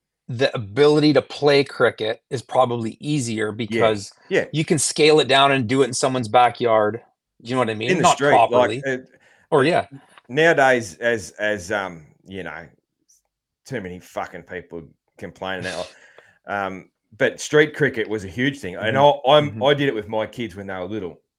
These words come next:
Speaker 2: 'cause it was just a fucking thing you had to do, you know?
Speaker 1: Yeah.
Speaker 2: And the rubbish bin, you drag the rubbish bin out. That's, that's, so that's the wicket. That's the bit if the ball hits it, you're out, you know?
Speaker 1: Do you,
Speaker 2: Um,
Speaker 1: do you pull out
Speaker 2: drag
Speaker 1: the bin liner first?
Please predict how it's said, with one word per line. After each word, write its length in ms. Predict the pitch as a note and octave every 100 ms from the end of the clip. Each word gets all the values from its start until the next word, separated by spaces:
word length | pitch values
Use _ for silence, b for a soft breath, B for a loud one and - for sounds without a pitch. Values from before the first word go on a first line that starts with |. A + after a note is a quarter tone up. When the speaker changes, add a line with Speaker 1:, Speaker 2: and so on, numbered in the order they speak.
| _
Speaker 2:
'cause 140 | B2 G#2+
it 40 |
was 100 | G2+
just 240 | - G#2
a 20 | F2
fucking 440 | - G2+ F#2 E2
thing 200 | G#2+ F#2
you 80 | E2+
had 160 | F2
to 60 | D2
do, 280 | D#2 G#2+ A#1 -
you 80 | D#2+
know? 200 | D2 A2+ _ _ -
Speaker 1:
Yeah. 240 | A#2+ G2 -
Speaker 2:
And 260 | G#2 G#2+ G#2+
the 300 | G#2+ G#2+ G2+ E2+
rubbish 380 | A#2+ B2 A#2 -
bin, 360 | A#2+ B2+ C3 _ _ _ _ -
you 80 |
drag 280 | F2 A#2 G#2
the 80 | G2
rubbish 260 | A#2 A#2+ -
bin 180 | A2+ G#2+
out. 160 | B2 B2+
That's, 260 | A2+ -
that's, 280 | - A2 G#2+ _ -
so 180 | G#2+
that's 220 | G2+ F#2+ -
the 100 | F2
wicket. 380 | G2+ G#2 C#3+ F2+
That's 220 | F2+ -
the 60 |
bit 140 | - F#2+
if 100 | F2+
the 80 | E2+
ball 240 | F#2+ F#2+
hits 240 | F2 F2+ -
it, 60 |
you're 240 | F2 E2+ A2
out, 120 | -
you 100 | F2+
know? 180 | G2 B2 _ _ G#2
Speaker 1:
Do 100 | C3
you, 80 | C#3+
Speaker 2:
Um, 200 | F#2+ F#2+
Speaker 1:
do 80 | G2+
you 80 | D3
pull 240 | - D#3
out 120 | D3 D3+
Speaker 2:
drag 20 |
Speaker 1:
the 60 |
bin 240 | A#2 B2 C3
liner 340 | C3+ C#3 D3
first? 460 | D3+ C#3+ E3+ -